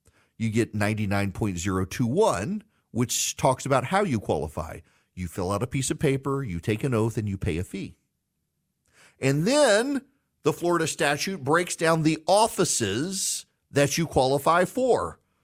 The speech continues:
federal, state, county, or district. And then it tells you if you qualify for federal offices, here's what you do for the Senate. If you're qualifying for federal offices in the House of Representatives, here's what you do.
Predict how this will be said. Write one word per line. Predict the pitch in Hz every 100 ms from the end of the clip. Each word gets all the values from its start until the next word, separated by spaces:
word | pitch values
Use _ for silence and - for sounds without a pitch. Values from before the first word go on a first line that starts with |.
| _ _ _
federal, | - 180 175 208 208
state, | 202 - 185 185 -
county, | - 165 165 170 170 175
or | 135 139
district. | 135 147 - 85 - - - _ _ _ _ _ _ _ _ _ _ _ _ -
And | 123 120
then | 127 160 208
it | 190 -
tells | 165 139 127 104
you | 120 170
if | 156 -
you | 131
qualify | 139 127 117 117
for | -
federal | 127 117 113
offices, | 98 - 160 -
here's | 113
what | 110 -
you | 110
do |
for | 113 147
the |
Senate. | 180 107 117 202 _ _ _ _ _ _ _ _
If | - 98
you're | 113
qualifying | - 131 120 120 123 123 117
for | - 120
federal | 135 117
offices | 120 120 120 113
in |
the | 113
House | 113 113
of |
Representatives, | 113 101 113 170 202 190
here's | 117
what | 98 98
you | 85
do. | 87 101 196